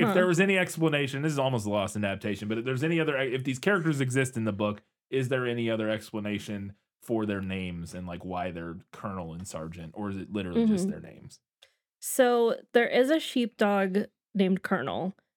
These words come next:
Speaker 1: and a cat that he calls Sergeant Tibbs.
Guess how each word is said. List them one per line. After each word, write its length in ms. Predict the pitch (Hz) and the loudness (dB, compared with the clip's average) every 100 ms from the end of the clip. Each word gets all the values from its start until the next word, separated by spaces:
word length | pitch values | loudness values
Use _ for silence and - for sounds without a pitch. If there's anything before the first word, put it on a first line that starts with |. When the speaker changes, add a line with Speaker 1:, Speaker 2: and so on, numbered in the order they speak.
| _ | _
Speaker 1:
and 180 | 185 185 | 2 4
a 40 | 190 | 2
cat 400 | - 214 196 208 | 2 0 2 0
that 140 | 196 | 0
he 120 | 202 | 0
calls 560 | 190 196 180 170 165 - - | -2 0 0 0 -2 -10 -10
Sergeant 460 | - 165 160 - | -4 -2 -2 -6
Tibbs. 540 | - - - 190 - | -8 -8 -6 -6 -8